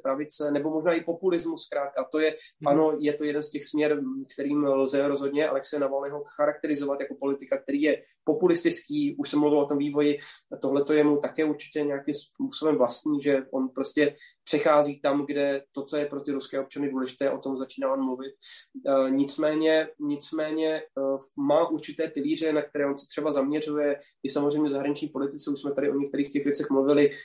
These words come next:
Speaker 1: i v ekonomické oblasti a samozřejmě i v oblasti, eh, té politické moci a tak dále, kde
Speaker 2: Mhm.
Speaker 1: by, eh, zkrátka on přinesl nějakou alternativu vůči člověku, který si prošel v osmdesátých letech K G B, dostal se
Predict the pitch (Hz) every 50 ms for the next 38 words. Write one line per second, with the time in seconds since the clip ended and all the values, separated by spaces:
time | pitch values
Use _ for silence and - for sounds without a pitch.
0 | - _ - 135 - 123 - - - - 139 143 - - 143 131 135 135 139 139
1 | - - - 123 120 - 131 127 131 135 139 143 143 143 143 143 - - 131 131
2 | 135 135 135 - _ _ _ _ _ - 151 139 131 135 135 135 - - - 139
3 | 139 139 139 139 139 - 135 131 127 127 131 139 135 - 135 127 127 127 139 127
4 | - - 147 139 135 135 131 - - 139 131 - - 143 139 131 120 123 131 139
5 | 139 139 131 131 127 127 - - - - - 131 131 131 131 131 127 127 - -
6 | 131 123 123 123 - - 131 123 120 123 - - - 127 131 131 131 127 - 127
7 | 127 - - 135 131 127 123 127 - 139 143 127 127 127 - 131 131 135 131 -
8 | 139 135 131 127 127 123 127 127 127 - 143 135 131 131 - - - _ - -
9 | 131 131 135 135 139 135 - - 131 123 127 127 127 - - - 127 123 120 -
10 | - 147 139 131 131 131 131 - - - 131 127 127 127 135 127 127 127 131 127
11 | - 127 127 127 135 127 - - 127 117 120 127 131 131 127 123 123 120 123 127
12 | 127 123 - - 127 123 127 - 139